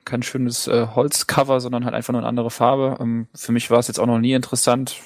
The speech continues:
Mir reicht es, wenn das Ding schwarz ist. Schwarz ist schlicht, schwarz ist, äh, zeitlos eigentlich und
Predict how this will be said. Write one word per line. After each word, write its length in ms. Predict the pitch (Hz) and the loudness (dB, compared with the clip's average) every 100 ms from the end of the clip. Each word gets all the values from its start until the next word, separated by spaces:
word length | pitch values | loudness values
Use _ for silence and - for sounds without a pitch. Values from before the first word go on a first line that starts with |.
| - | -20
Mir 320 | 139 - 110 | -12 -6 0
reicht 200 | 117 117 | 2 2
es, 140 | 117 120 | -2 -2
wenn 80 | |
das 120 | 120 - | -2 -2
Ding 140 | 113 | -6
schwarz 380 | - 113 127 - | 0 2 4 0
ist. 180 | 117 - | -4 -2
Schwarz 260 | 117 117 | 0 0
ist 120 | 113 | -4
schlicht, 380 | - 123 - - | -4 -4 -4 -8
schwarz 300 | - 117 - | 0 2 2
ist, 220 | - - - | -2 -4 0
äh, 240 | 113 110 - - - - - | 0 0 -4 -14 -18 -8 2
zeitlos 480 | 120 120 123 120 | 4 4 0 -4
eigentlich 460 | - 120 120 120 - | -4 -6 -4 -8 -6
und 280 | 113 110 | -8 -8